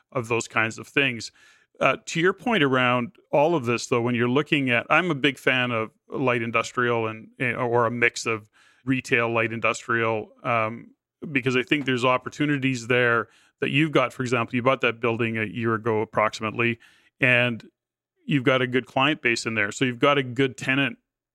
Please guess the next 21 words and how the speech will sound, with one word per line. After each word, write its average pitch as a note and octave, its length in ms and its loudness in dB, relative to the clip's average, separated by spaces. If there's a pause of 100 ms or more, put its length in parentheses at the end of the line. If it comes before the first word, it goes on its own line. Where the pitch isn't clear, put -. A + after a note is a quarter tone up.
(200)
base. A2+ 340 0
And B2 240 -4
so C3 300 -2 (360)
aside E3 380 2
from G3+ 120 0
the C#3+ 100 2
value C3 480 2
of A#2+ 320 0
the B2 240 -2
building, A2+ 800 0
if C#3+ 160 -2
it's C3+ 100 -4
supported E3+ 500 0
by A#2+ 340 0 (140)
strong B2+ 420 0
ten-, B2 360 0
tenants, B2 340 -4
strong B2+ 380 -2
leases, A#2 540 -4 (480)
I C3 40 -2
mean, B2+ 280 2